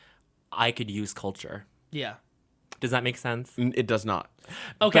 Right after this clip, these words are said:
Speaker 1: But answer it, wh-, whatever
Speaker 2: What,
Speaker 1: it means to you.
Speaker 2: whatever it means to you, and her, I'll,
Speaker 3: Can you
Speaker 2: I'll,
Speaker 3: give
Speaker 2: I'll
Speaker 3: me examples of previous answers?
Speaker 2: You know, you know,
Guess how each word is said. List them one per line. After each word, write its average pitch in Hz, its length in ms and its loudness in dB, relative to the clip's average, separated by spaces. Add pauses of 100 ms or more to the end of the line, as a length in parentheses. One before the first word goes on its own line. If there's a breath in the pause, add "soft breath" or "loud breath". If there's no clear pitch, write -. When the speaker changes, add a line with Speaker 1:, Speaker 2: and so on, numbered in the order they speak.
(100)
Speaker 1:
But 160 60 8
answer 170 240 8
it, 180 100 10
wh-, 160 180 6
whatever 180 240 12
Speaker 2:
What, 190 40 10
Speaker 1:
it 175 60 6
means 160 220 6
to 143 100 2
you. 98 160 6
Speaker 2:
whatever 214 380 8
it 247 80 6
means 233 200 2
to 220 80 -2
you, 180 240 6
and 165 280 2
her, 175 220 4
I'll, 160 120 4
Speaker 3:
Can 165 100 10
you 165 120 12
Speaker 2:
I'll, 156 60 8
Speaker 3:
give 156 140 8
Speaker 2:
I'll 180 140 10
Speaker 3:
me 170 320 8
examples 135 600 4
of 120 140 -2
previous 127 380 0
answers? 151 200 4
Speaker 2:
You 392 60 8
know, 381 240 8
you 302 200 4
know, 320 340 6